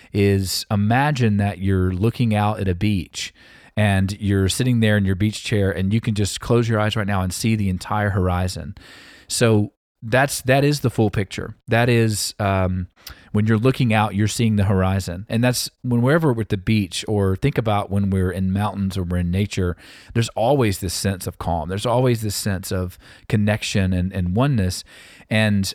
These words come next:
um, that at your right hemisphere, as you're looking at the,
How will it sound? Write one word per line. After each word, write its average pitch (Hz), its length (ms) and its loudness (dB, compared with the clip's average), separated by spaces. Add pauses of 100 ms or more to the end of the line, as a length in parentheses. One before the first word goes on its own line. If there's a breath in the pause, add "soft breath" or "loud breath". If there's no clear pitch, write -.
um, 98 340 -2
that 113 400 -2 (360)
at 107 220 -6
your 123 180 0
right 117 240 0
hemisphere, 110 560 2
as 95 240 0
you're 123 100 4
looking 113 360 0
at 92 160 -4
the, 90 260 -2